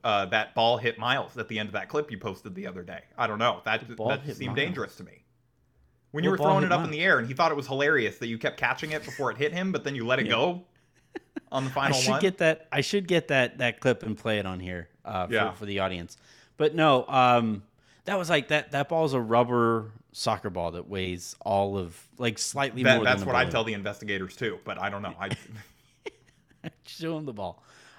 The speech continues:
Speaker 2: Um, but yeah, I,
Speaker 1: I did.
Speaker 2: I was
Speaker 1: I was,
Speaker 2: literally
Speaker 1: I was laughing also that during that clip, uh, Avery, the, i-, i-, very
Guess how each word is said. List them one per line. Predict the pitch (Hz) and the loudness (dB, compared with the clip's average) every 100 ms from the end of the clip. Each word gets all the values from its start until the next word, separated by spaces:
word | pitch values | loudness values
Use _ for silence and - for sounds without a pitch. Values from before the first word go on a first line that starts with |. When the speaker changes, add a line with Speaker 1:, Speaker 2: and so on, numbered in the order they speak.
| - | -6
Speaker 2:
Um, | 139 139 131 120 - - 160 | 2 4 4 2 -6 -16 -6
but | 156 | -4
yeah, | 156 160 123 | 0 2 4
I, | 139 | 6
Speaker 1:
I | 175 | 6
did. | 185 220 | 10 8
Speaker 2:
I | 151 | 10
was | |
Speaker 1:
I | |
was, | 175 | 8
Speaker 2:
literally | 208 185 | 8 6
Speaker 1:
I | 156 | 4
was | 156 185 139 | 2 -2 2
laughing | 147 151 156 131 | 2 2 0 -4
also | 127 131 131 110 | -4 -2 -2 0
that | 110 110 | -2 -2
during | 143 131 | -4 -4
that | 117 104 | -4 -8
clip, | 135 120 - - | -4 -2 -2 -2
uh, | 120 110 104 104 | 0 4 2 0
Avery, | 127 123 131 113 107 101 - | -4 -2 -2 0 -2 -8 -10
the, | 120 110 104 104 | -4 0 0 -2
i-, | 120 120 127 135 | -6 -8 -10 -6
i-, | 135 | -6
very | 113 117 135 143 135 | -4 0 2 2 0